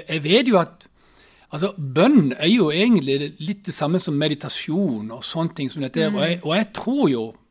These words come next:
Speaker 1: på, jeg tror at, øh, at man kan sende signaler og motta signaler, øh, uten at vi egentlig er det bevisst og, og vet hvordan.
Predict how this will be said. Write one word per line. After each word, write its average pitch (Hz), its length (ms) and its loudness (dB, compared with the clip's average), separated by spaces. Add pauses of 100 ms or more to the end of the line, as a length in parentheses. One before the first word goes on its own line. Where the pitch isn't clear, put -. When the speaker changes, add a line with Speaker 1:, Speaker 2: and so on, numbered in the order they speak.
(120)
Speaker 1:
på, 127 180 -6 (680)
jeg 247 180 2
tror - 540 -2 (760)
at, - 280 -6
øh, 151 240 2 (840)
at - 140 -6
man 147 160 -2
kan 139 200 -4
sende 156 380 0
signaler 143 760 2 (240)
og 139 120 -4
motta 147 440 0
signaler, 135 720 2 (480)
øh, 127 640 -4 (520)
uten 143 240 0
at 165 240 0
vi 139 160 0
egentlig 127 600 -2 (460)
er 131 120 -6
det 139 120 -4
bevisst 131 560 -4
og, 131 300 -8
og 120 80 -8
vet 135 200 -6
hvordan. 165 440 0